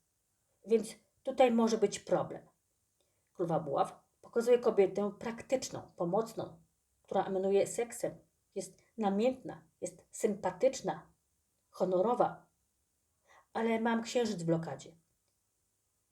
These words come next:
Więc też chodzi o jakąś reputację, honor, honor kobiety, klasę, zdradę. Pytanie jest, czy on chce stabilnego związku? To odpowiadam,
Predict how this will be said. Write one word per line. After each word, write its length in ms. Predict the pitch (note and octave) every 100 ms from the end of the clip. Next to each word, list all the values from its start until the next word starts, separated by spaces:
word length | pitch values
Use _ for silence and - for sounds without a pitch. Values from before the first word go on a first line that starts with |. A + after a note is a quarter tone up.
| _ _ -
Więc 320 | G#3 G3+ -
też 400 | - F3 A#3 - - _
chodzi 340 | - A3+ A3+ A3
o 60 |
jakąś 400 | A3+ A#3 A#3 -
reputację, 880 | A3+ A#3 A3 - A3+ B3 - D#3 C#3
honor, 480 | - F#3 G#3 D#3+ - - _ _ _ _ _ _ _ -
honor 240 | E3+ E3+
kobiety, 640 | F3 E3+ A3 A3 F3 - -
klasę, 540 | F3 F#3+ - B2 - - -
zdradę. 500 | E3 F3 E3+ F3 C#3+ - _ _ _ _ _ _ _ _ _ _ _ _ _ _ _ _ _ _ _
Pytanie 440 | A3 A3+ C4 C#4 B3
jest, 460 | F#3 - - - _ _ _ _ _ _ _ _ _ _ -
czy 440 | A3+ A3 G#3 - -
on 180 | A3 G#3
chce 280 | - A3+
stabilnego 580 | G#3+ G3+ F#3+ G3+ G#3 F#3+
związku? 680 | E3+ E3+ D#3+ - G3+ C#4+ D4+ _ _ _ _ _ _ _ _ _
To 80 | -
odpowiadam, 640 | C4 A3+ G3+ A3 A#3 -